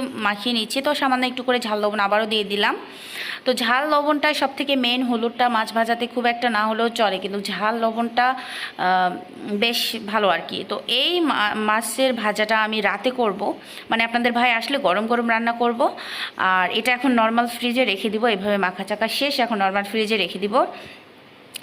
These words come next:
তারপরে রাতে গরম গরম খাবারের আগে ভেজে খাবো আমরা। তো এখন এটা ফ্রিজে রেখে দিব। আর এদিকে কিন্তু আমি দুপুরবেলায় এই পুঁই শাকের তরকারিটা রান্না করে নিচ্ছি,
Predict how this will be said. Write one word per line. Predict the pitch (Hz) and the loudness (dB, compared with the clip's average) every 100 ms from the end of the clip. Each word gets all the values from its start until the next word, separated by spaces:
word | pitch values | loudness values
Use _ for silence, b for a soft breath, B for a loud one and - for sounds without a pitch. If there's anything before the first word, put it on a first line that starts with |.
| - | 0
তারপরে | 262 277 320 | 0 4 4
রাতে | 262 226 269 | 4 2 0
গরম | 226 208 220 | 2 2 2
গরম | 226 240 | 0 0
খাবারের | 233 190 196 196 | -2 0 2 2
আগে | 208 226 | 2 0
ভেজে | 226 208 320 | 0 0 0
খাবো | 381 185 151 | 0 -2 0
আমরা। | 143 113 - B B B B B | -2 -2 -6 B B B B B
তো | - 220 214 208 208 - - - B B - | -2 2 4 4 2 -4 -14 -20 B B -4
এখন | 233 294 | 0 2
এটা | 269 269 | 2 0
ফ্রিজে | 269 220 220 | -2 0 0
রেখে | 202 208 | 0 -4
দিব। | 214 240 | -4 2
আর | 269 254 | 2 4
এদিকে | 240 247 285 | 0 -4 -4
কিন্তু | 285 302 285 269 277 | -2 -2 2 2 2
আমি | 233 226 | 0 -2
দুপুরবেলায় | 214 226 269 262 247 226 | -2 0 0 2 2 2
এই | 240 214 202 202 | 0 0 0 -2
পুঁই | 202 220 | -4 -2
শাকের | 247 233 233 | 0 0 0
তরকারিটা | 214 208 208 208 | 0 0 -2 2
রান্না | 220 190 190 | 2 2 -2
করে | 202 214 | 0 -2
নিচ্ছি, | 214 208 320 | -2 -4 -6